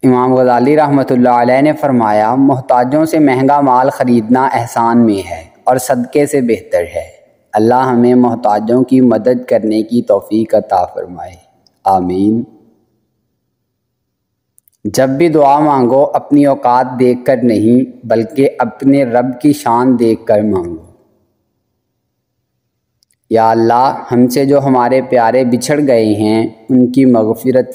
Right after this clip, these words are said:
फरमा, आमीन। तौबा कबूल होने की निशानी ये है कि उसके बाद इंसान का दिल गुनाह से हट जाता है।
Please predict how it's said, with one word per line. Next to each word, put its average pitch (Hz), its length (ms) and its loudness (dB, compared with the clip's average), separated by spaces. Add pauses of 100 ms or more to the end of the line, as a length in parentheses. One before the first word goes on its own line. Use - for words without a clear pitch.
फरमा, 87 560 -6 (380)
आमीन। 104 720 -2 (2000)
तौबा 131 300 2
कबूल 156 400 2
होने 143 320 2
की 147 160 0
निशानी 135 480 2
ये 131 280 2
है 131 320 0
कि - 160 -4
उसके - 420 -4
बाद 131 380 2
इंसान 131 540 0
का 139 140 0
दिल 123 420 0
गुनाह 120 400 2
से 131 220 -2
हट 117 380 -4
जाता 92 480 -2
है। - 340 -12